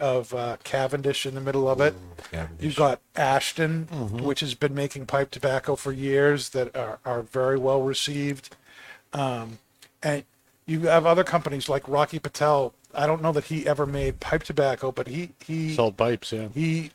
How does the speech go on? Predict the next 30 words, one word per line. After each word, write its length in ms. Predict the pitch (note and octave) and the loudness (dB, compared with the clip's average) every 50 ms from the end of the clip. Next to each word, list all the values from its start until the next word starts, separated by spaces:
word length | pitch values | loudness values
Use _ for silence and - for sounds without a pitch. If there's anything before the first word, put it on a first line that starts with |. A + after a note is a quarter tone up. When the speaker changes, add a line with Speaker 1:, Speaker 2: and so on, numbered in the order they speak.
| _ - | _ -12
Speaker 3:
This 220 | - - D#3+ D#3+ | -4 4 6 6
is 40 | D3 | 8
Speaker 1:
had, 180 | C#3+ C#3+ C#3+ A#2 | 8 6 6 6
Speaker 3:
one 120 | B2 B2 | 6 6
of 80 | B2 A#2 | 6 4
'em. 140 | A#2 A2 - _ _ | 2 0 -2 _ _
Speaker 1:
he 120 | - F3 | 2 6
had 140 | E3+ E3 D#3 | 8 8 8
Eric 300 | D3 D3+ D#3+ D#3+ E3 - | 8 8 8 8 8 6
Nording 640 | - D3 D#3 D#3 E3 E3+ D#3+ D3+ C#3+ C#3+ C#3+ C#3+ C3+ _ | 4 0 4 8 8 8 8 6 2 2 -4 -8 -10 _
make 320 | D#3 D3 C#3+ D3+ D3 C#3 A2 | -6 -2 0 2 2 2 0
Speaker 3:
Yeah. 120 | G#2+ A2 A2+ _ _ _ _ _ _ _ _ - | -4 -6 -8 _ _ _ _ _ _ _ _ -4
Speaker 1:
uh, 340 | D#3+ D3+ D3 C#3 C#3 C3+ C3 - - | 0 0 2 2 2 2 0 -2 -4
pipes 300 | - - F3 F#3 F3+ - | 2 4 4 6 4 4
for 160 | - - C#3+ B2 | -4 -6 -4 -2
him, 220 | B2+ C3+ B2+ B2 | 0 -2 -2 -2
including 440 | B2+ C3 B2 - D3+ D3+ D3 D3+ D3 | -4 -10 -10 -6 -4 -2 -2 -2 -2
the 80 | C#3+ C#3+ | -2 -2
one 180 | C3+ C3+ C#3 | -2 -2 -2
that, 240 | C#3 C#3 C3 - - | -2 -4 -4 -4 0
that, 240 | C#3+ C#3+ C3 - - | 0 0 0 0 0
uh, 180 | D3 C3 B2+ B2+ - | 0 0 0 -2 -2
Dave's 320 | B2+ B2+ C3 C#3 C3+ - | -4 -2 -2 -2 -2 -2
holding 240 | - C#3 C#3 C3 C3+ | -2 -2 -2 -2 -2
up 200 | C3+ C3+ C3 - | -6 -6 -6 -2
there. 400 | - C#3 C3 C3+ C3+ C3+ C3+ - _ _ _ _ _ _ _ - _ _ - - | -2 2 4 4 4 4 4 0 _ _ _ _ _ _ _ -20 _ _ -4 -2
That's 180 | C#3+ C3 - | -2 -2 -2
a 60 | - | -4
Rocky 340 | B2+ B2+ B2+ C3 B2+ - - | -2 0 0 0 0 -2 -4
Patel 540 | - - - - - D3 C#3 C3+ C#3 C#3+ - | -6 -6 -6 -2 0 2 2 4 2 2 0